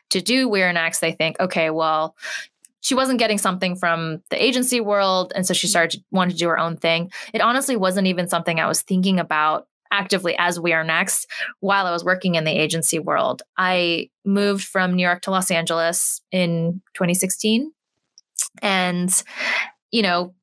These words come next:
had to leave the agency that I was at. I had to leave Firstborn just because they only have a New York office. And so I was in this period of my own career where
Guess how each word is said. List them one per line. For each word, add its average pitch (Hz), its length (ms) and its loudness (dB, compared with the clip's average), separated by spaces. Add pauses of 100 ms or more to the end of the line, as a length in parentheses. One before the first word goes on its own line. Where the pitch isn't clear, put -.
(360)
had 185 320 2
to 214 80 0
leave 190 300 2
the 185 100 2
agency 185 300 0
that 185 100 2
I 196 40 2
was 196 120 0
at. 151 300 0
I 185 40 -6
had 180 160 -2
to 175 80 2
leave 180 160 0
Firstborn 160 540 0
just 165 160 -4
because 170 280 -4
they 160 100 2
only 160 180 2
have 170 160 2
a 170 40 2
New 160 100 0
York 151 200 0
office. 165 460 0
And 180 100 -4
so 175 80 0
I 165 80 0
was 170 120 -4
in 220 160 0
this 196 200 0
period 196 320 0
of 170 120 -4
my 170 140 2
own 233 120 0
career 165 400 0
where 160 520 0